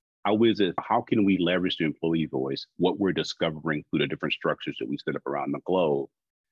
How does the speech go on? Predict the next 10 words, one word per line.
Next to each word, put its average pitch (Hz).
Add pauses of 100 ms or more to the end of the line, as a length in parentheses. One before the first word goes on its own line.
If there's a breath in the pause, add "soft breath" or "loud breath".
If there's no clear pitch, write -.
(320)
that 90
allows 85
us 82 (160)
to 78 (600)
think 135
about 80
diversity, 78
equity, 76
and 87
inclusion 71